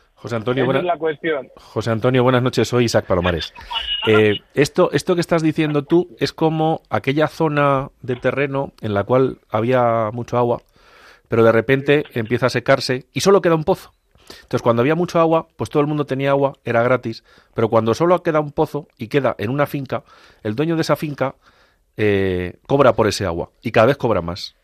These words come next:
Speaker 1: Entonces, si no tenemos soberanía alimentaria, evidentemente, eh, los de fuera, pues nos tendrán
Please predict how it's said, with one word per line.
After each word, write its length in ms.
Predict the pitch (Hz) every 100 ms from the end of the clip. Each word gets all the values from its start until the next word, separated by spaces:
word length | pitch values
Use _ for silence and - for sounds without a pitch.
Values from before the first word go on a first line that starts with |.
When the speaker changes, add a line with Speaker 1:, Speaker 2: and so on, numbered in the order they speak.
| _ _ _ -
Speaker 1:
Entonces, 380 | 101 117 104 -
si 160 | -
no 120 | 113 131
tenemos 340 | 156 160 139
soberanía 420 | 110 101 95 120
alimentaria, 680 | 135 135 120 123 139 120 160 _ _ _ -
evidentemente, 1000 | 131 117 113 123 120 120 117 113 104 104 _ _ _ - _ _
eh, 580 | 107 104 98 98 98 92
los 240 | 98 104 101
de 120 | 104
fuera, 400 | 127 147 139 170 _ _ _ _ _ -
pues 340 | 90 85 78
nos 180 | 85 85
tendrán 1000 | 87 90 95 101 104 104 104 104 101 98